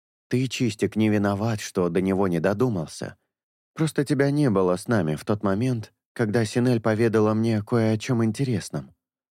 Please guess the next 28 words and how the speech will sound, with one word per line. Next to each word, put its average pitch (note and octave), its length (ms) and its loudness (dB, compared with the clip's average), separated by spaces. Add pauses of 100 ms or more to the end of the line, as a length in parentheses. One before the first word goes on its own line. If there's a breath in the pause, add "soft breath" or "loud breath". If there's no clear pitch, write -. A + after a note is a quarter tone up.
(320)
Помнишь, F3 360 0
Синель, G2 380 0
ты G2+ 260 0
рассказывала G2 680 0
о F#2+ 80 -4
комиссаре, A2 580 -2
заглянувшем F#2 680 -2
к G2 60 -4
Орхидее, G2+ 680 -4 (600)
и G2 240 2
как G2+ 280 0
журавль G#2+ 420 2
заинтересовался, G#2 1040 -2 (360)
услышав G#2 500 -2
от F2+ 120 -2
тебя, G2 280 0
что F2+ 200 -4
тот F2+ 220 -4
комиссар G2+ 540 -2 (240)
обмолвился A#2+ 800 0
о G2+ 40 -4
поездке F#2 560 -2
в F#2+ 80 -2
Лимну? E2+ 460 -4 (800)
Ты-то G#2 280 2
сказала G2+ 520 2
к - 100 -10
озеру, F2+ 460 -2